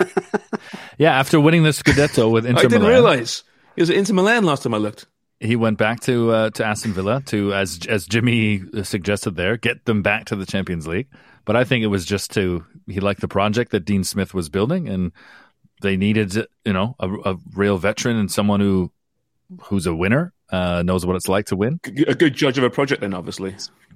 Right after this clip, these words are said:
Speaker 1: Played at, played at big clubs, and
Speaker 2: <laughs>
Speaker 1: look where they are now. As I said to you, you know, uh, Eu-, Europe's definitely in sight,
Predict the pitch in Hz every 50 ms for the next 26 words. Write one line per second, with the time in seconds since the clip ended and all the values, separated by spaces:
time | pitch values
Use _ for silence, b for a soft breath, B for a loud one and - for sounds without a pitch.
0 | _ - - 117 113 110 110 110 - - - - - - 113 110 110 110 101 -
1 | - - - - 320 - 240 - 349 - - - - 170 - 165 - - - -
2 | 151 175 190 - - 208 196 202 202 202 202 202 190 208 240 269 196 123 143 -
3 | 127 143 139 135 175 165 156 - - 185 202 202 - 185 160 151 151 147 135 120
4 | 113 135 175 185 - _ _ _ 160 - - - - - - - - - _ -
5 | 120 117 110 - - 120 123 139 147 143 - - - 135 135 - 160 143 135 135
6 | 131 127 - - 147 156 151 - -